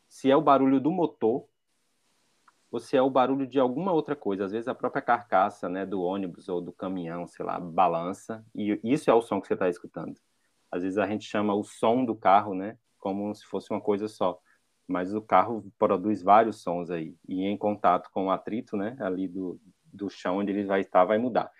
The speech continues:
Então agora a gente vai tentar ampliar isso ao máximo. E aí eu falei do exemplo de carro, mas pode ser qualquer coisa que você vai escutar,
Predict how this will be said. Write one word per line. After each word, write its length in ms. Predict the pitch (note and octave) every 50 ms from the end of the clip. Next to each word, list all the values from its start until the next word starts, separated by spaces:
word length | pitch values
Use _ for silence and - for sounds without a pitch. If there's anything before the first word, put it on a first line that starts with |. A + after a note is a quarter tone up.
| _ - - _ _
Então 120 | - C#3+ D3
agora 180 | D3+ E3 D#3+
a 40 | D#3+
gente 120 | E3+ E3 D3+
vai 100 | D#3+ D#3
tentar 280 | - E3 D#3 - D#3+
ampliar 440 | D#3+ E3+ E3 F3 E3+ E3+ D#3+ D#3 D#3
isso 160 | D#3+ D#3 -
ao 80 | D#3+ D3+
máximo. 640 | D#3 A#2 G2 F#2 - - - - G2 F#2+ F#2 G2+
E 20 | G#2+
aí 120 | A2 A#2
eu 80 | C3 C3
falei 200 | - C#3+ C3 C3
do 80 | C3 C3
exemplo 320 | B2 A#2+ C3 A#2 - C3
de 80 | B2 C3+
carro, 300 | - - B2 C3+ C#3+ D#3
mas 220 | D3 C#3+ C#3 -
pode 240 | - - B2+ B2+ -
ser 100 | - C3
qualquer 460 | - - C3+ C3+ - - D3+ E3 E3
coisa 200 | - D3 C3 B2+
que 80 | B2 -
você 80 | -
vai 140 | A#2+ A2+ A2+
escutar, 500 | A2+ A2+ - - - - A2 G#2+ B2 C3+